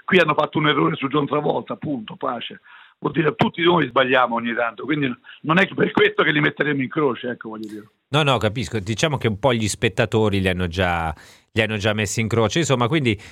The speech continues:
Speaker 2: lei si, si prenota per, eh, le, l'europeo. Na-, ma sa che c'è da spendere un sacco di soldi, le faranno la guerra tutti, eh? Sarà una bella battaglia.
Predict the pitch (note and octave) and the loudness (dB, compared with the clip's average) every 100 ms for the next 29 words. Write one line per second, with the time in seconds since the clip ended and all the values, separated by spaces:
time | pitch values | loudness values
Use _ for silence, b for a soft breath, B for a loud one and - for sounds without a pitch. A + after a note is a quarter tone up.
0 | B D3+ F3 D#3+ D3+ C3 B2+ B2+ - C#3 | B 0 2 2 0 0 2 0 -2 -4
1 | B2+ D3 D3 D#3+ D3+ C3+ A2 A2+ A2+ A2 | 0 0 2 2 2 2 2 2 2 2
2 | G#2+ G#2 G#2 G#2 G#2+ - A#2 A#2+ A2+ A2+ | 2 2 0 0 -2 -2 0 2 4 2
3 | - G2 F#2 F#2 A2 A#2 F2 - C#3 G#2 | 2 0 0 -2 -2 -4 -4 -4 -2 -2
4 | F2+ E2+ D#2+ G#2 F#2+ - G2+ F#2+ F2+ - | -2 -4 -4 -4 -4 -2 -4 -2 -4 -4
5 | G2+ F#2+ F2 B2 A#2 F#2+ E2 F2+ F2 F2+ | -4 -4 -4 -2 0 -2 -4 -2 -2 -2
6 | F2 F#2+ F2+ - - F#2+ D#2+ E2 D#2 E2+ | -2 0 -2 -2 -4 -6 -8 -10 -6 -4
7 | E2 D#2+ D#2 D2 - F2 F2 E2+ E2 E2 | -4 -6 -10 -12 -6 -2 -2 -2 -4 -6
8 | D2+ D2+ E2+ E2+ D#2+ D2+ G2+ F2+ D2 D2+ | -6 -6 -4 -4 -4 -4 -2 -2 -4 -6